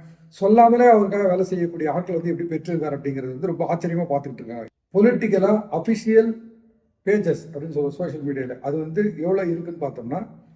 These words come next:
அந்த விஷயத்தையும் சொல்லி கொடுக்காமலே, ஐ டின்னு ஒரு விங்கை ஏற்படுத்தாமலே, அதுக்குன்னு ஒரு தனி காசை கொடுக்காமலே,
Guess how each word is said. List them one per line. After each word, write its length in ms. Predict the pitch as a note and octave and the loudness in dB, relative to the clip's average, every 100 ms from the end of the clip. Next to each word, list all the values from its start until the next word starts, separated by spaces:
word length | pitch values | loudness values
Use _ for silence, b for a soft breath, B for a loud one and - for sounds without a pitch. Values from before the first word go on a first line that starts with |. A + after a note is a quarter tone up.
| _ | _
அந்த 280 | - F#3 A3+ | -8 2 6
விஷயத்தையும் 680 | G#3+ G#3+ F#3+ D#3 C3+ D#3 F3 - - - _ | 6 4 0 0 -2 -2 -6 -10 -20 -20 _
சொல்லி 320 | - G3 A3 | -6 -2 0
கொடுக்காமலே, 760 | G3 F3 E3 D3+ D3 D#3+ E3+ - - - - | 0 -2 -2 -4 -2 -2 -2 -8 -20 -20 -12
ஐ 240 | D3+ G#3 | -2 0
டின்னு 240 | G#3 G#3 G3 | 2 0 0
ஒரு 120 | E3+ | -2
விங்கை 280 | E3+ F#3 E3 | -2 -4 -4
ஏற்படுத்தாமலே, 680 | F3 F3 D#3 D3+ C#3 D3 E3+ | -6 -6 -6 -4 -2 -2 -2
அதுக்குன்னு 420 | A3 F3 F#3+ E3+ | -2 -6 -6 -6
ஒரு 140 | D#3+ | -8
தனி 240 | D#3 D#3+ F3 | -8 -8 -6
காசை 340 | D#3+ F3+ F#3 | -4 -4 -6
கொடுக்காமலே, 680 | D#3+ - D#3+ C3+ B2+ D#3 | -8 -6 -4 -4 -2 -4